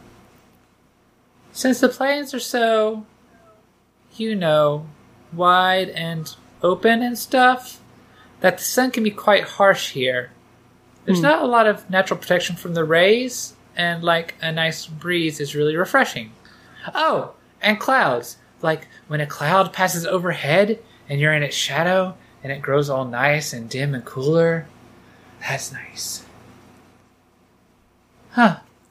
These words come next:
Speaker 1: I've never really thought about that before.
Speaker 2: So,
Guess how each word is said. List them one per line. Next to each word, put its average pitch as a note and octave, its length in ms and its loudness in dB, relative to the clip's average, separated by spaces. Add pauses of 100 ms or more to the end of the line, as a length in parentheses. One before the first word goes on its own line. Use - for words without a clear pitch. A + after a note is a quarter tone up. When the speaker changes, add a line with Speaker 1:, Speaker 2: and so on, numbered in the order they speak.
(220)
Speaker 1:
I've A3+ 100 -10
never B3 240 -4
really C4 200 -4
thought B3 200 2
about D3+ 220 0
that B2+ 200 -6
before. C3+ 440 -2 (2000)
Speaker 2:
So, C4+ 600 0